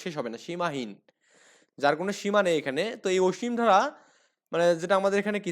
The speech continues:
চলতে থাকবে, এখানে চলতে থাকবে, এরকম ধারাকে আমরা কি বলবো? অসীম ধারা বলবো এখানে। তো এই অসীম ধারার আমাদের এখানে পদ শুরু হবে, আহ, U of one, মানে প্রথম পদ হচ্ছে আমাদের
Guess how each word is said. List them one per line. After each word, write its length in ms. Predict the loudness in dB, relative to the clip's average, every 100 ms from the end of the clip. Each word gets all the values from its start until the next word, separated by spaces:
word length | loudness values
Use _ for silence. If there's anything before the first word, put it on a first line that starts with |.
| -2
চলতে 200 | -2 0 0
থাকবে, 160 | 0 -2
এখানে 140 | -2 -4
চলতে 180 | -6 -4
থাকবে, 180 | -6 -2 -2
এরকম 180 | -2 -4
ধারাকে 200 | -2 0 -2
আমরা 100 | -2
কি 40 | -2
বলবো? 120 | 0
অসীম 160 | 0 -2 0
ধারা 120 | 0
বলবো 140 | 0 -4
এখানে। 200 | -6 -8 -10 _ _ _ _ _ _ _
তো 40 | 0
এই 40 | 0
অসীম 180 | 0 0
ধারার 160 | 4 4
আমাদের 160 | 4 2
এখানে 160 | 0 0 0
পদ 100 | 0 -2
শুরু 140 | 0 2
হবে, 160 | 4 2
আহ, 760 | 0 -8 -2 2 4 2 0 2
U 20 | 0
of 60 | 2 0
one, 100 | 0 -2
মানে 100 | -4 -4
প্রথম 200 | -6 -2 0
পদ 80 | 0
হচ্ছে 140 | -2 -4
আমাদের 180 | -4